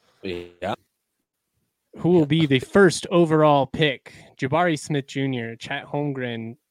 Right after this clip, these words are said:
Speaker 2: Paolo Banchero, or any other player?
Speaker 1: Uh, the
Speaker 2: The
Speaker 1: DraftKings
Speaker 2: Vegas
Speaker 1: Sportsbook
Speaker 2: says it's
Speaker 1: app.
Speaker 2: Jabari by a mile,
Speaker 1: It's
Speaker 2: right?
Speaker 1: Jabari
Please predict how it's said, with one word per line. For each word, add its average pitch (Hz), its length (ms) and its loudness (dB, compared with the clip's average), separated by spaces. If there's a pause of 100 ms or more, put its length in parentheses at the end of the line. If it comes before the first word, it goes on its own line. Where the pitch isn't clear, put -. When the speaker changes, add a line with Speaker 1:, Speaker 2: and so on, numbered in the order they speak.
(120)
Speaker 2:
Paolo 139 380 -2
Banchero, 127 760 -4 (200)
or 139 220 -8
any 156 300 -4
other 131 280 -8
player? 120 480 -12 (1120)
Speaker 1:
Uh, 113 420 4 (100)
the 90 840 0 (380)
Speaker 2:
The 131 100 -4
Speaker 1:
DraftKings 120 480 0
Speaker 2:
Vegas 160 400 4
Speaker 1:
Sportsbook 147 220 4
Speaker 2:
says - 100 -4
it's 113 160 -6
Speaker 1:
app. 104 100 -8
Speaker 2:
Jabari 117 520 -6
by 113 180 -10
a 110 100 -12
mile, 117 300 -4
Speaker 1:
It's 117 240 -2
Speaker 2:
right? 104 100 2
Speaker 1:
Jabari 87 400 0